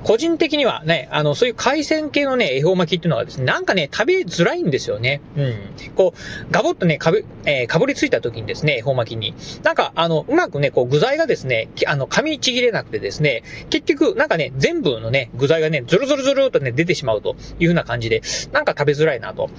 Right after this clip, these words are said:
えー、そしてですね、まあ、海鮮、私ね、まあ、個人的にはね、海鮮、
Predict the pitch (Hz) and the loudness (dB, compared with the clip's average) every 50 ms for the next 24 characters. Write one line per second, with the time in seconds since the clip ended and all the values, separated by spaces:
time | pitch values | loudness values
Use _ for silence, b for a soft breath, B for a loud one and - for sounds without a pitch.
0 | B B B B B - 147 139 131 - 240 254 - 381 330 - 151 143 131 120 | B B B B B -2 -2 -2 0 0 0 2 2 2 0 0 0 -2 0 2
1 | 143 131 113 - - 311 370 381 359 - 381 381 359 - 165 165 277 285 294 320 | 0 0 0 -2 -2 0 0 0 2 2 2 0 2 2 0 2 2 0 0 0
2 | 311 185 131 120 131 - - 196 202 - 349 359 - 381 277 165 135 - - 294 | 0 0 0 0 -2 0 0 0 2 2 2 2 2 2 2 0 0 -2 -2 -2
3 | 330 294 - 330 330 285 | 0 0 0 -2 -2 -4